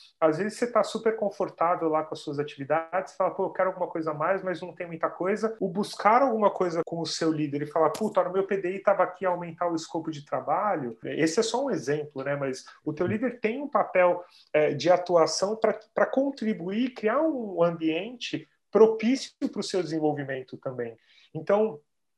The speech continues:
eu acredito bastante, mais uma vez, que o protagonismo é do, do, de cada um de nós que faz o nosso P D I, mas que a gente busca nos gestores, é, uma figura que nos ajuda a criar ambiente e gerar desafios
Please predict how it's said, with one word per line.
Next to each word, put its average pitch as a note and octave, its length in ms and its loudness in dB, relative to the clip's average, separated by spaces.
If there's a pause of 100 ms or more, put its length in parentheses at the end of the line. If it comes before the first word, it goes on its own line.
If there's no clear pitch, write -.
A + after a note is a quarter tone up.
(200)
eu E3 100 10
acredito E3+ 420 0
bastante, G3 600 2
mais G3 200 4
uma F3+ 120 0
vez, D#3+ 220 2
que - 100 -10
o D3+ 40 -8
protagonismo D3+ 800 -2
é F#3 200 6
do, D#3+ 340 -6
do, C#3 220 -4
de - 140 -10
cada D#3 280 2
um D3 100 0
de C#3 140 -10
nós D#3+ 320 -2
que - 80 -14
faz D3 340 2
o C#3+ 60 -6
nosso C3+ 240 -6
P C#3 80 -8
D B2 140 -8
I, F3 260 -6 (380)
mas D#3+ 180 4
que - 80 -2
a G3 60 4
gente A3 260 -2
busca F3+ 640 -2
nos D3+ 180 -4
gestores, D3 840 -4 (280)
é, C3+ 320 6
uma D#3+ 220 2
figura F#3 520 0
que G3+ 360 -6
nos F3+ 280 -4
ajuda G#3 680 2
a G3+ 60 4
criar E3+ 320 -2
ambiente D#3+ 600 -6
e A#3 180 -2
gerar F3+ 300 2
desafios F#3 720 -4